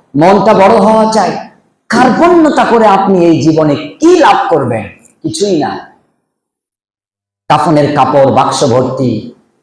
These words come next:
তিন চারখানা কাঁটা আছে, কার জন্য অপেক্ষা করছে তা তো কেউ জানি না। বড়াই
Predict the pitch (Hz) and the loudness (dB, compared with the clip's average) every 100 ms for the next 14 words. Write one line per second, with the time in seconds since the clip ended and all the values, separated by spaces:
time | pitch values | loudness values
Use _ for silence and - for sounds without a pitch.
0 | _ _ _ 147 151 - 151 156 147 - | _ _ _ -2 -2 0 0 2 0 0
1 | 139 135 131 127 156 156 143 - 127 117 | -2 -2 -2 -2 0 -2 -4 -6 -8 -10
2 | - _ _ _ _ _ _ 220 302 339 | -16 _ _ _ _ _ _ 0 2 2
3 | 254 320 320 294 294 277 - 262 254 - | 2 4 4 4 2 0 2 2 2 0
4 | 233 208 190 220 208 170 139 139 175 160 | 0 2 0 0 0 0 0 0 -2 -4
5 | 127 - - _ _ _ _ _ _ _ | -6 -12 -20 _ _ _ _ _ _ _
6 | _ _ _ _ _ _ _ _ _ _ | _ _ _ _ _ _ _ _ _ _
7 | _ _ _ _ - 131 143 147 | _ _ _ _ -4 0 2 2